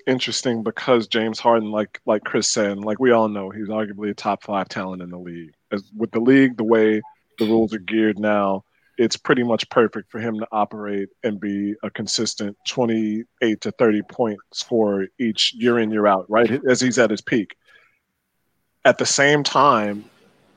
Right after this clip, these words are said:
teams still look at behavior <laughs> closely. And, you know, when, when the Rockets were at their best, which was a, a, a conference finals exit, he would,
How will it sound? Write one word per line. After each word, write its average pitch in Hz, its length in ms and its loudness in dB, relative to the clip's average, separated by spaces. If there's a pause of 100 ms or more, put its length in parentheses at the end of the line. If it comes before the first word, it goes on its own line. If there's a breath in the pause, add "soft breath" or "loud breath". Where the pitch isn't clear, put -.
(1400)
teams 127 340 2
still 123 460 4
look 117 320 0
at 107 160 0
behavior 117 500 2
<laughs> - 100 -12
closely. 151 680 4 (680 soft breath)
And, 113 580 0 (420)
you 151 80 0
know, 123 140 4
when, 135 420 2
when 143 140 2
the 127 80 2
Rockets 131 440 4
were 123 160 4
at 127 220 2
their 117 140 4
best, 135 720 4
which 117 260 -4
was 110 220 -2
a, 110 160 -2 (160)
a, 104 260 -6 (240)
a 120 60 -4
conference 113 440 0
finals 110 400 0
exit, 117 400 -4 (1120)
he 139 280 2
would, 143 260 6